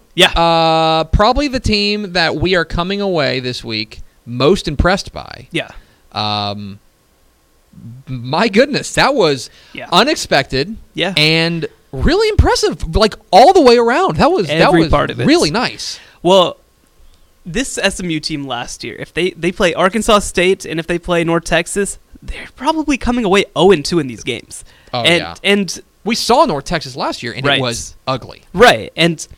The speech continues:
Speaker 1: now some of this is also issues on defense for North Texas, but offensively, it was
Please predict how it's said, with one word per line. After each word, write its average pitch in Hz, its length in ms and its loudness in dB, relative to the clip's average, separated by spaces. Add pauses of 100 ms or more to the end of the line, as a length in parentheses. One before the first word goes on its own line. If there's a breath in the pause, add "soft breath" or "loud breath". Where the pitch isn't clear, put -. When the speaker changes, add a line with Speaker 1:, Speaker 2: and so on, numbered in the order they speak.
(560 soft breath)
Speaker 1:
now 170 200 2
some 214 200 4
of 202 60 6
this 185 160 2
is 165 100 -6
also - 340 0
issues 151 520 -4
on 160 220 -2
defense 240 420 0
for 170 160 0
North 156 220 0
Texas, 165 360 0
but - 160 -6
offensively, 220 720 -2
it 233 120 -4
was 214 140 -2